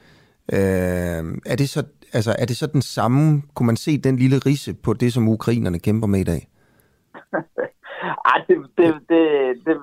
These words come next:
Speaker 2: det skal jeg ikke, <laughs> det skal jeg ikke kunne sige.
Speaker 1: Nej.
Speaker 2: Men, øh, amerikanerne har faktisk... Altså,
Speaker 1: Men, men grunden
Speaker 2: de
Speaker 1: til, at jeg
Speaker 2: her
Speaker 1: spørger, jeg
Speaker 2: systemer
Speaker 1: bare lige
Speaker 2: bliver hele tiden, ja.
Speaker 1: Ja, nej, men, øh, grunden til, at jeg spørger, det er jo det her med, at, at, øh, øh, russerne jo også har sagt før, de godt kan finde på at angribe våbenleverancerne.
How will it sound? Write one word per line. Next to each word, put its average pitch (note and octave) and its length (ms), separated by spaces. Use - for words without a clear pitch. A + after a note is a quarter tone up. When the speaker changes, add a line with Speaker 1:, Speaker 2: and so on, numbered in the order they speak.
Speaker 2:
det D#3 160
skal - 140
jeg C3+ 60
ikke, F3+ 380
<laughs> - 100
det F3 140
skal - 140
jeg B2+ 40
ikke C3 220
kunne B2+ 160
sige. C3 280
Speaker 1:
Nej. G#2 180
Speaker 2:
Men, C3 340
øh, A#2 260
amerikanerne C3+ 640
har E3 260
faktisk... D3+ 520
Altså, A#2+ 320
Speaker 1:
Men, C3 140
men C3+ 100
grunden F#3+ 180
Speaker 2:
de E3 60
Speaker 1:
til, - 20
at - 20
jeg F3+ 60
Speaker 2:
her - 120
Speaker 1:
spørger, E3+ 200
jeg B2 80
Speaker 2:
systemer C3 180
Speaker 1:
bare D#3 100
lige D#3 120
Speaker 2:
bliver F#3+ 100
hele F#3 340
tiden, D3 160
ja. C#3 120
Speaker 1:
Ja, C3 140
nej, D3 100
men, D3 120
øh, F3 80
grunden G#3+ 160
til, G3+ 100
at - 20
jeg D#3 40
spørger, F#3+ 240
det D#3 160
er D#3+ 100
jo F3 80
det E3+ 140
her E3+ 120
med, D3+ 380
at, - 340
at, C3+ 460
øh, G2+ 400
øh, F#2+ 480
russerne B2+ 400
jo G#2+ 100
også C3+ 160
har - 20
sagt C3 240
før, C3 160
de B2+ 60
godt B2+ 160
kan D#3+ 100
finde B2+ 200
på C#3+ 220
at F#2+ 80
angribe B2+ 340
våbenleverancerne. F#2+ 760